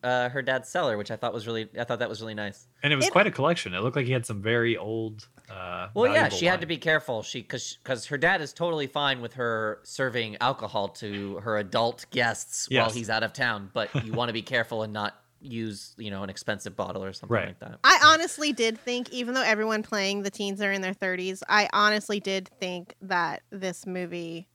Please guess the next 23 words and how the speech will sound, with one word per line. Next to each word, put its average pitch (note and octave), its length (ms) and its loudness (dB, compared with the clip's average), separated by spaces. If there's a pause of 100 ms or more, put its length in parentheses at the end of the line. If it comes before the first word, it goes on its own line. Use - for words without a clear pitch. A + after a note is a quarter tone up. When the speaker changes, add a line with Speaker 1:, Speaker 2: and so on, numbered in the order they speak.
(1400)
Speaker 3:
was A3+ 180 2
a A3 80 4
fairly G#3 720 2
realistic F#3 600 -4
depiction G3 440 -6
of G3 120 -8
being C4 160 0
a B3 40 2
<laughs> - 0 -
teenager. - 680 0 (380)
Speaker 1:
I D#3 180 4
don't C3+ 140 0
know. B2 240 2
My C3+ 140 2
Speaker 3:
At C#3 80 2
Speaker 1:
first E3 160 8
Speaker 3:
least D4 180 2
Speaker 1:
note - 140 6
Speaker 3:
with C4 80 4
my G#3+ 160 6
Speaker 1:
is G#3+ 100 -4
that - 100 2
this G3 120 0